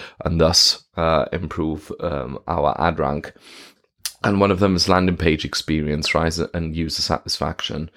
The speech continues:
So landing page experience is one of the hardest ones to crack, uh, with a quality score, right? Because basically it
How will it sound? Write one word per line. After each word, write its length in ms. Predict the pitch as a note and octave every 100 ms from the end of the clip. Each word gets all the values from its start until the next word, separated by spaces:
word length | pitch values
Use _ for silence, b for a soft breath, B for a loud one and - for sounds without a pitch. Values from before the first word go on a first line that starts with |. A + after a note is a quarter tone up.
| B B B B
So 640 | - - F2+ F2 F2 E2 -
landing 380 | G2+ G2+ A2+ A2+
page 300 | G2+ F#2 F2+
experience 1000 | - - F#2+ F2+ F2+ E2+ E2 - - -
is 680 | F#2 D#2+ D#2 D#2 D2+ - - -
one 320 | F#2 F#2+ G#2
of 140 | F#2
the 60 | F2+
hardest 600 | - F#2+ F#2 F2 E2 -
ones 240 | E2 D#2 -
to 80 |
crack, 500 | - - D#2+ - - _ -
uh, 140 | D2+ D#2
with 200 | D#2+ -
a 60 |
quality 460 | - D#2+ E2 D2+ C2+
score, 360 | - - D#2
right? 320 | D#2 F2 E2 -
Because 540 | D#2+ E2+ E2+ D#2+ - B B B B
basically 920 | G2+ G#2 G2+ F#2 - E2+ E2+ E2+ - - _
it 440 | D#2 E2+ - -